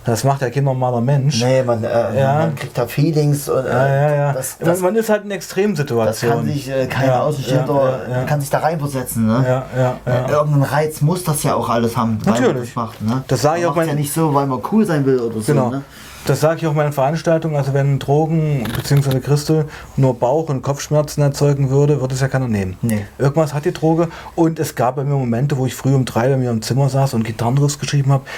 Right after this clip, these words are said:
Speaker 1: Ich war halt auch total kreativ auf dem Zeug.
Speaker 2: Ja.
Speaker 1: Anfänglich. Das ist ja irgendwann vorbei.
Speaker 2: Ja, ja, das stimmt.
Speaker 1: Ja?
Speaker 2: Hm.
Speaker 1: Nach zwei, drei Jahren ist,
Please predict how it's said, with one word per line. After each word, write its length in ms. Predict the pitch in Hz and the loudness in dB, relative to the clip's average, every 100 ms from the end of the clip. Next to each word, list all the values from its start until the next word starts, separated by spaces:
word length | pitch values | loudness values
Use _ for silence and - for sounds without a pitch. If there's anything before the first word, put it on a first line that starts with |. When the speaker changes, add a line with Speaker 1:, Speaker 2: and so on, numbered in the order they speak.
| - | -10
Speaker 1:
Ich 100 | - | -4
war 80 | 123 | 0
halt 120 | 143 | 0
auch 120 | 135 | -2
total 300 | 131 120 123 | -4 -4 -4
kreativ 400 | 135 135 127 165 - | -2 -2 -2 -6 -8
auf 80 | |
dem 180 | - 123 | -4 -4
Zeug. 160 | - 110 | 0 0
Speaker 2:
Ja. 100 | 110 - - | 0 -4 -2
Speaker 1:
Anfänglich. 800 | 165 233 - 208 196 160 139 - - - | 0 0 0 0 0 -2 -2 -8 -18 -6
Das 140 | - 147 | -4 -2
ist 220 | 247 226 | 0 0
ja 100 | 185 | 0
irgendwann 420 | 208 247 202 202 | 2 0 -2 -4
vorbei. 580 | 202 190 - - 151 117 107 | -2 0 0 0 -2 -4 -6
Speaker 2:
Ja, 140 | 120 | -6
ja, 40 | 120 | -6
das 120 | 110 | -4
stimmt. 140 | 139 143 | 0 2
Speaker 1:
Ja? 100 | 170 185 - - | 2 -2 -12 -4
Speaker 2:
Hm. 100 | 117 | 0
Speaker 1:
Nach 140 | 156 | 0
zwei, 260 | - 143 220 | -2 0 0
drei 240 | 226 180 | 0 -2
Jahren 380 | 165 139 170 214 | 0 -2 0 -2
ist, 220 | 127 165 | -2 -8